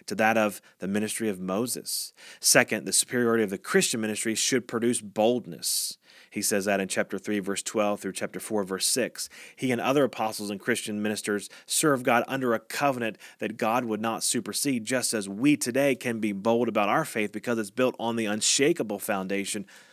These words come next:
of the covenant Christ made with us by means of the cross. Third, Paul spoke about the sufferings and supports of a minister of the gospel, chapter four, verse five through chapter five, verse ten. Uh, Paul wanted his readers to realize that his ministry was not faulty,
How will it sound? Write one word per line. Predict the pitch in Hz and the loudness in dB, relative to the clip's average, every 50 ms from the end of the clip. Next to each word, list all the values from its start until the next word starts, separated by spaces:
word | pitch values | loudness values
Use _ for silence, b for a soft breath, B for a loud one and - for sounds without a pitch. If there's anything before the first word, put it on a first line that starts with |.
| B B | B B
of | - 98 101 | -12 -10 -10
the | 104 | -8
covenant | - - 117 113 113 113 104 - | -4 -2 -2 0 0 -2 -6 -6
Christ | - - - 127 135 123 - | -6 -2 0 0 0 0 -2
made | 110 107 107 107 | -4 -4 -4 -2
with | 104 104 104 | -2 -2 -2
us | 104 104 101 | -2 -2 -4
by | 101 98 101 104 | -2 -2 0 0
means | 107 104 104 110 113 113 110 | 0 -2 -2 -4 -4 -4 -6
of | 120 117 | -6 -8
the | 135 | -8
cross. | - - 135 143 151 131 - - - - - - _ B B B B B B B B B B B | -6 -4 -4 -6 -6 -8 -12 -12 -12 -12 -12 -14 _ B B B B B B B B B B B
Third, | - - 131 131 127 117 | 2 4 6 6 4 4
Paul | - 123 117 | 4 2 2
spoke | - - 135 127 117 | 2 2 0 0 2
about | 123 113 113 98 87 | 2 2 0 0 0
the | 117 | 0
sufferings | - - - - 131 120 - - 123 117 113 104 | 0 2 4 4 4 2 0 -4 -4 -4 -2 -2
and | 110 104 95 | -2 -2 -2
supports | - - 98 - - - 160 156 123 110 - - | 0 -2 -4 -4 -2 2 2 2 2 0 -2 -4
of | 113 101 | -4 -4
a | 98 | -4
minister | 95 104 107 110 104 - - 98 | -4 -4 -4 -2 -2 -2 -2 -2
of | 87 | -4
the | 98 | -4
gospel, | 87 101 101 98 101 - - - 85 | -2 0 0 0 0 -2 -6 -10 -10
chapter | 82 - 110 95 - 95 | -8 -4 -6 -6 -6 -8
four, | - - 113 107 101 | -8 -2 0 0 0
verse | 98 101 - - | 0 -2 -4 -2
five | - 104 98 98 98 - | -2 0 0 0 -2 -4
through | - 98 | -6 -6
chapter | - - 101 - - 90 | -4 -4 -6 -4 -6 -10
five, | - - 107 101 98 98 95 | -8 -4 -2 -2 -2 -2 -2
verse | 92 98 87 - - | -4 -4 -4 -4 -6
ten. | - - - 120 110 95 78 67 - _ _ B B B B B B B B B B | -8 -6 -6 -6 -6 -6 -8 -10 -14 _ _ B B B B B B B B B B
Uh, | - 92 92 | -8 -8 -6
Paul | - - 117 113 117 | -2 2 4 4 6
wanted | 120 131 127 120 | 6 4 4 4
his | 117 110 98 104 | 2 0 0 2
readers | 117 120 117 117 107 - | 2 2 2 2 0 -2
to | - 110 | -4 -2
realize | 101 117 131 120 113 107 107 110 110 98 | 0 2 2 4 4 2 0 0 0 -2
that | 101 95 | -4 -6
his | 101 120 104 107 | -6 -6 -6 -4
ministry | 113 117 120 117 - - 110 107 | -2 -2 -2 -4 -4 -2 -2 -2
was | 98 101 92 - | -2 -4 -6 -4
not | 117 120 110 - | -4 -4 -4 -4
faulty, | - - 110 117 113 - - 57 - | -2 0 0 0 -2 -6 -12 -12 -12